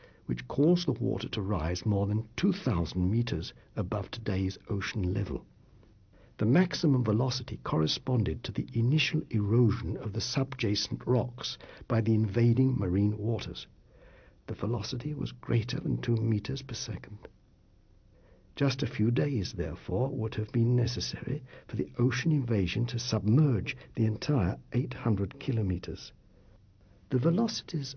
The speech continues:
of currents would have decreased as the transgression reached its peak and before the waters started to subside.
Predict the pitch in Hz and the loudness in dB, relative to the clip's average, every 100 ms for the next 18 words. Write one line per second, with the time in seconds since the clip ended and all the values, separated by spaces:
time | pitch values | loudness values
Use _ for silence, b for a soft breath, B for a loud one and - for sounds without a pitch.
0 | - 113 - - 180 131 82 - - - | -8 -8 -8 0 4 4 2 -2 -8 -8
1 | - 135 131 127 120 - 196 - - - | -6 -4 -2 -2 -4 2 2 2 -2 -10
2 | - 104 101 - - 131 120 - 90 - | -6 -4 -2 -4 -2 -2 -2 -2 -2 -2
3 | - - 104 - - - - - - 90 | -6 -2 -2 -2 -4 -8 -10 -8 -4 -4
4 | - - B B B 95 90 98 120 143 | -6 -18 B B B -2 -2 -2 0 0
5 | 139 107 147 - 107 - 110 107 120 - | 0 0 -4 -4 -6 -6 -4 -4 -6 -10
6 | - 90 - - 87 62 | -8 -8 -6 -6 -6 -8